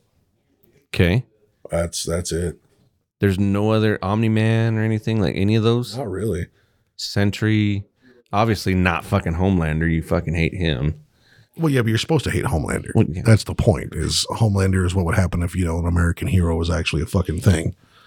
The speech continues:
Speaker 1: Even, I know you stopped watching it, and I'm not gonna go into talking about it real quick, but, I mean, did you like Homelander as
Speaker 2: The,
Speaker 1: a character?
Speaker 2: the, the cha-, the, oh, yeah, no, look,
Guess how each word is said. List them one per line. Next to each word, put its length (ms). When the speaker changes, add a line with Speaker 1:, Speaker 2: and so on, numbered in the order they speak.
Speaker 1:
Even, 640
I 120
know 160
you 120
stopped 280
watching 320
it, 80
and 80
I'm 100
not 80
gonna 160
go 140
into 200
talking 360
about 240
it 40
real 80
quick, 240
but, 140
I 60
mean, 360
did 220
you 100
like 240
Homelander 480
as 120
Speaker 2:
The, 40
Speaker 1:
a 40
character? 320
Speaker 2:
the, 60
the 60
cha-, 160
the, 220
oh, 140
yeah, 120
no, 160
look, 200